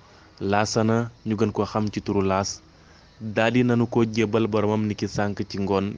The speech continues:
bi juróomi waxtu di jot ca janas yi nekk fii ci diwaan gu Mbao.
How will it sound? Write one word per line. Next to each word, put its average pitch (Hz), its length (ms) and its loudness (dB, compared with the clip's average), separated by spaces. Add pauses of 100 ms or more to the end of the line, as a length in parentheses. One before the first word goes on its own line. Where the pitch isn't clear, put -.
bi 98 100 -4
juróomi 101 320 0
waxtu 95 220 -2
di 95 100 -2
jot 98 140 -2 (640)
ca 120 180 2
janas 101 460 0
yi 101 120 -4
nekk 98 300 -2
fii 98 140 -2
ci 95 80 -4
diwaan 95 200 0
gu 92 100 -6
Mbao. 90 360 0